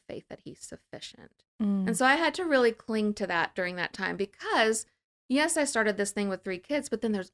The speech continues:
Speaker 1: always the question of, "Well, what about the next year? What are
Speaker 2: Yeah.
Speaker 1: we gonna do the next year?"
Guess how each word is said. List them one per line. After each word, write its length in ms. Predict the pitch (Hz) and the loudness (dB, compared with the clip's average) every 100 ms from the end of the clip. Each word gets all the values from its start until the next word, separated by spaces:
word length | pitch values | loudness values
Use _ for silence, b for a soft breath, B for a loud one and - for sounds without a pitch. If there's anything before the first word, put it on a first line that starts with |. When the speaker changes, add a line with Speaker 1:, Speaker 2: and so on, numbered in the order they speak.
| - | -10
Speaker 1:
always 360 | 226 262 233 | -2 0 0
the 100 | 214 | -2
question 380 | - 185 180 185 | -4 -4 -4 -6
of, 120 | 175 | -6
"Well, 100 | 175 | -4
what 140 | 196 247 | -4 -2
about 240 | 254 220 | -2 -4
the 60 | 185 | -4
next 400 | 180 208 - - | -6 -6 -8 -8
year? 300 | - - - _ - | -10 -14 -20 _ -10
What 200 | 190 196 | 0 4
are 40 | |
Speaker 2:
Yeah. 40 | 208 | 4
Speaker 1:
we 60 | |
gonna 140 | 208 196 | 4 2
do 100 | 196 | 0
the 100 | 185 | 0
next 380 | 175 202 - - | -2 -2 -6 -8
year?" 220 | - - | -10 -12